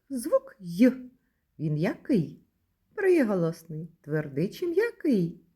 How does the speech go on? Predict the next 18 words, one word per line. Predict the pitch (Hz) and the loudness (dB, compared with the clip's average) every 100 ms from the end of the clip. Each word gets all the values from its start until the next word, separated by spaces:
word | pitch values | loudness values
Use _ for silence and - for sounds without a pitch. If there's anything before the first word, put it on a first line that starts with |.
| _ _ _ _ _ | _ _ _ _ _
Так, | - 156 117 - - | -8 -6 -6 -12 -20
звук | 117 156 160 - | -6 -2 -2 -4
«Й» | 117 117 349 480 - _ | -10 2 2 2 -6 _
завжди | - 127 117 117 - - 381 - _ - | -12 -8 -8 -10 -12 -8 -8 -10 _ -10
м'який. | 147 320 453 _ _ - 202 196 190 - _ _ _ _ | -4 -4 -6 _ _ -2 0 -2 -6 -16 _ _ _ _
Позначаємо | 147 143 135 131 - 277 466 403 330 339 - _ | -6 -6 -8 -10 -8 -6 -4 -6 -6 -12 -14 _
двома | 160 196 440 | -4 -2 -2
рисочками | 370 311 302 262 262 - 233 247 226 | 0 -2 -2 -8 -10 -8 -6 -4 -6
і | - 156 | -4 -4
знизу | 143 - 190 453 453 320 | -4 -4 -2 -2 -2 -8
пишемо | 311 - 170 - 131 127 113 | -8 -6 -6 -6 -12 -8 -6
літеру | 113 339 359 233 202 196 | -2 -2 -2 -6 -4 -2
Й. | 175 - - 107 - _ _ _ _ _ _ _ - - | -4 -6 -4 -4 -6 _ _ _ _ _ _ _ -20 -6
Самостійно | 151 147 135 131 - _ 117 202 359 170 - _ _ _ - - | -2 0 -2 -4 -18 _ -4 -2 0 -2 -6 _ _ _ -16 -2
виконайте | 214 427 - 403 427 403 370 | 0 0 -2 -2 0 0 -2
звуковий | 233 190 - 165 151 165 139 - | -2 -4 -2 -2 0 -2 -2 -8
аналіз | 131 135 123 110 110 - | -8 -6 -6 -8 -12 -18
слова | - 110 359 320 285 | -12 -4 -4 -2 -4